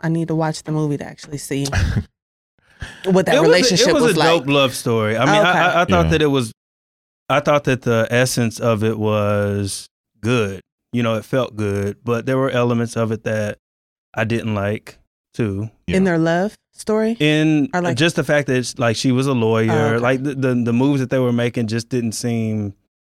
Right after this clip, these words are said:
Speaker 2: Logical.
Speaker 3: It almost put us in a bad light,
Speaker 2: Right.
Speaker 3: and I felt like in some ways. Um, but I g-, I, I understand that it was, like, a love story, and I just kinda took it for what it was.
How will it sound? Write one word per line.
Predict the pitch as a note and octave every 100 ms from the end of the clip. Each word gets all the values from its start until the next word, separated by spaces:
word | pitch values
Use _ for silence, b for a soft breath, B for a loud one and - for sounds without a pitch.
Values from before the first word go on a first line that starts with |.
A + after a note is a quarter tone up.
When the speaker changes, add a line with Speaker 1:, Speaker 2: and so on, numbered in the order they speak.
| _ _ - _ _ _ _ -
Speaker 2:
Logical. | F2+ D#2+ E3
Speaker 3:
It | E3
almost | F3+ F3 D#3+ -
put | E3
us | C3+ C3
in | A#2+
a |
bad | G#2+ A#2+ A#2 A2
light, | A#2+ D3 E3+ -
Speaker 2:
Right. | E3+
Speaker 3:
and | C#3+ B2+
I | C3 C3+
felt | C3 D3+
like | D3 D3 C#3
in | C3+
some | D#3 D3+
ways. | D3 D#3 D#3 D#3 - _ _ _ _ _ -
Um, | B2+ A#2+ A#2 A2 G#2+ G#2+ A2 - _ _ -
but | A2 C3 D3 B2+ B2 -
I | A#2+
g-, | A2 G#2+ -
I, | C3 C3 - - -
I | C#3 D#3
understand | C#3+ C3 C#3 B2+
that | A#2+
it |
was, | A#2 A2
like, | A2+ A2+ _ _ -
a | A2+
love | A2 A2 G#2
story, | - F#2+ F#2 G2 A#2 _ -
and | A2 G#2 G2+ G2+ G2+ G2+ _ _ _ _ _ -
I | G#2+
just | G#2+ -
kinda | - G#2+
took | A2 A#2+
it | -
for | A#2
what | -
it | G2 -
was. | - D#2+